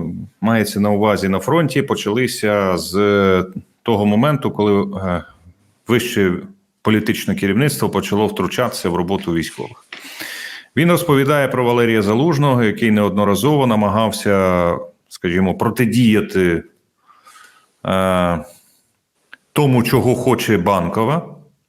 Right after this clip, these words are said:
Це не завжди вдавалося, тому що, е,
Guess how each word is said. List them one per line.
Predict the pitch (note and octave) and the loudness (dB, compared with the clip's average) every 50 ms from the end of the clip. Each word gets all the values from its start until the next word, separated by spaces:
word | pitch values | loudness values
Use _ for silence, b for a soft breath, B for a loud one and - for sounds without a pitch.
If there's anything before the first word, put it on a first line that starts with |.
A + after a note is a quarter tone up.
| _ _ _ - B B B B B B B B B B B - | _ _ _ -20 B B B B B B B B B B B -6
Це | - C#3+ D3+ | -2 0 2
не | D3 C#3 A#2 | 2 2 2
завжди | A2 A#2+ A2 G2+ G2 G#2+ | 2 2 2 2 2 2
вдавалося, | F#2 E2 F#2 F#2+ F2+ F2+ F2+ F2 F2 F#2 F#2+ - - C3+ B2 | 2 2 0 2 2 2 2 2 0 0 -4 -4 -4 -6 -4
тому | - - G2+ G2+ G#2 G2 | -2 0 0 0 0 0
що, | G2 - - - G#2 G2+ G2 F#2+ F#2+ F#2+ F#2 F#2 F#2 F2+ F2+ F2+ F2+ - - F2 F#2 | -2 -4 -4 -2 0 2 2 2 2 2 2 2 2 2 2 2 0 -2 -4 -6 -6
е, | F#2+ F#2 F#2 F2+ F2+ F#2 F2+ F2+ F2 F2 F2 F2 F2 F2 F2 E2+ E2+ F2 | -4 -2 0 0 0 0 0 0 0 0 0 0 0 -2 -2 -2 -4 -4